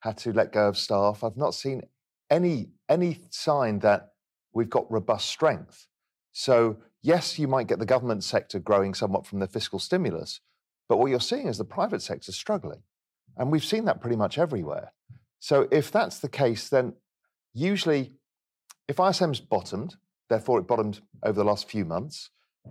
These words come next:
that leads G D P by a quarter. So we probably end up seeing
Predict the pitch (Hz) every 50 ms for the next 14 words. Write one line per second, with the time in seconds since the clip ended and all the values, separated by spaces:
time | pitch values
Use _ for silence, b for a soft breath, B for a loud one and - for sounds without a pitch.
0 | - _ _ _ _ _ _ - 147 156 - - 131 135 131 127 120 107 - -
1 | - - _ 110 - - 127 113 110 107 - - 104 98 110 120 - 104 95 98
2 | - - 98 90 82 - - 127 160 165 _ _ _ _ _ _ _ _ _ _
3 | _ _ _ _ _ _ _ _ - - - 135 127 - - 135 135 - - 151
4 | 180 185 170 160 143 135 127 120 117 104 - - - - 123 110 101 104 101 101
5 | 98